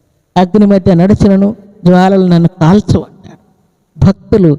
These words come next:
జలములలో పడి మేము వెళ్ళినా కూడా మాకు హాని కలగదని దేవుని స్తుతిస్తూ ఉన్నారు ప్రియులారా. దేవునికి స్తోత్రములు కలుగునుగాక. దేవుని సన్నిధానంలో చేరినటువంటి మనందరి జీవితాల్లో కూడా దేవుడు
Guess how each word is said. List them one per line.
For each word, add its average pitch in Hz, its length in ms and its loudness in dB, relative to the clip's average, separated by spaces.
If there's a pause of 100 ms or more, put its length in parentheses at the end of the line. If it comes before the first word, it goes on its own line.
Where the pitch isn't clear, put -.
(280)
జలములలో 220 560 2
పడి 220 200 0
మేము 190 260 0
వెళ్ళినా 175 300 0
కూడా 165 200 -2
మాకు 160 300 -4
హాని 170 200 2
కలగదని 185 560 0
దేవుని 165 360 -2
స్తుతిస్తూ - 640 0
ఉన్నారు 151 280 -6
ప్రియులారా. - 420 -8 (760)
దేవునికి 208 380 0
స్తోత్రములు 196 560 0
కలుగునుగాక. 196 800 0 (140)
దేవుని 196 380 2
సన్నిధానంలో 190 640 0
చేరినటువంటి 175 800 0 (440)
మనందరి 254 480 0
జీవితాల్లో 185 640 0
కూడా 165 280 -2 (460)
దేవుడు 165 480 0